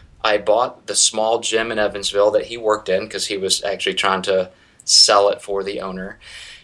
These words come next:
I moved to Evansville. He was the only guy I knew in Evansville. And we, we, you know, grew that little, little gym into, uh, what was kind of a nice little,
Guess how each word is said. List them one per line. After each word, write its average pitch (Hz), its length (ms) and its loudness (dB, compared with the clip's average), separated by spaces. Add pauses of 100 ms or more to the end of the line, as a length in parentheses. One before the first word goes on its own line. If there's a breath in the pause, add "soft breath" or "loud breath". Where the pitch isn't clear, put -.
(580 loud breath)
I 110 100 2
moved 127 200 4
to 131 60 8
Evansville. 123 520 4
He 123 100 -2
was 117 120 0
the 120 80 4
only 113 160 0
guy 110 200 2
I 110 60 2
knew 113 160 -2
in 110 80 -2
Evansville. 107 640 -2 (120)
And 104 220 -6
we, 101 100 -8 (300)
we, 101 280 -6 (420)
you 107 120 -12
know, 101 220 -2 (480)
grew 113 360 0
that 113 200 4
little, 110 180 2 (200)
little 113 180 0
gym 110 580 -2
into, 101 520 -2
uh, 95 220 2
what 98 160 -2
was 92 120 0
kind 117 180 0
of 107 60 0
a 101 100 6
nice 104 380 -2
little, 101 420 4